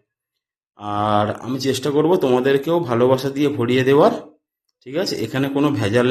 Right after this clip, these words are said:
নেই। আর এই শুভ সন্ধ্যাতে খুব সুন্দর একটা ভিডিও দেখালাম, কিন্তু কালকে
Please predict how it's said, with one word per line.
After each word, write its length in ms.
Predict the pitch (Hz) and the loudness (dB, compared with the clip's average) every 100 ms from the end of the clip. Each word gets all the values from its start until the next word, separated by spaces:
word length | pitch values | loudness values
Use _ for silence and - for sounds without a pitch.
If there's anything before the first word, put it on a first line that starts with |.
| 135 | 4
নেই। 120 | 214 - - _ _ _ _ _ _ _ _ 101 | 2 0 -10 _ _ _ _ _ _ _ _ -12
আর 500 | 107 104 104 101 101 101 - _ _ _ _ _ _ _ _ _ _ _ _ 117 | -6 0 2 2 0 -6 -16 _ _ _ _ _ _ _ _ _ _ _ _ -18
এই 80 | 120 | -14
শুভ 160 | 131 131 139 | -8 -6 -2
সন্ধ্যাতে 440 | 135 131 143 139 220 - - _ _ _ _ _ _ _ _ | 0 2 0 0 -4 -4 -16 _ _ _ _ _ _ _ _
খুব 160 | 131 - | -20 -14
সুন্দর 280 | 120 117 131 135 | -8 -4 0 0
একটা 140 | 135 131 | -2 -6
ভিডিও 220 | 110 117 127 | -4 -4 -2
দেখালাম, 360 | 127 143 151 196 - - _ _ _ _ _ _ _ _ _ - | -2 0 0 0 -4 -16 _ _ _ _ _ _ _ _ _ -14
কিন্তু 300 | 117 120 135 135 127 - - _ - | -10 -6 -2 0 -2 -4 -12 _ -12
কালকে 380 | 120 120 160 | -10 -6 -2